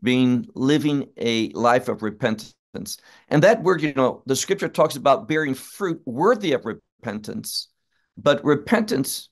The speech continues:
in and of itself is simply turning in agreement with God.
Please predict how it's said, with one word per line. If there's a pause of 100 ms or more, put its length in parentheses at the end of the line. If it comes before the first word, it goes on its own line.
in
and
of
itself
is
simply (120)
turning (800)
in
agreement
with
God.